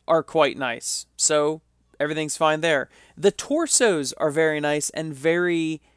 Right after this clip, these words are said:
ver-, varied. <laughs> They're very varied, where, um, like I said,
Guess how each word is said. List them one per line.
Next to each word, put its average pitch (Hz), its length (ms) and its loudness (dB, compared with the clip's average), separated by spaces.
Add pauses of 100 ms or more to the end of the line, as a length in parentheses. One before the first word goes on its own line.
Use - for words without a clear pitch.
(880)
ver-, 151 380 -4
varied. 147 640 0 (540)
<laughs> - 540 -6
They're 196 220 6
very 175 380 4
varied, 139 540 2 (460)
where, 160 380 4
um, 147 400 2
like 160 200 -4
I 156 40 0
said, 143 460 -2